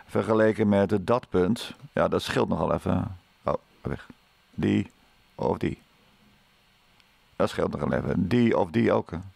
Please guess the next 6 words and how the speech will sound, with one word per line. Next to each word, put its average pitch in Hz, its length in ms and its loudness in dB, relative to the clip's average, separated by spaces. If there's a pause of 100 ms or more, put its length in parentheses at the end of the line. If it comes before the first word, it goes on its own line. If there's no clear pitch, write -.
(4000)
Dat 95 180 -2
scheelt 104 1120 4
meer 110 140 2
dan 95 120 2
tien 113 180 0
centimeter. 90 560 -2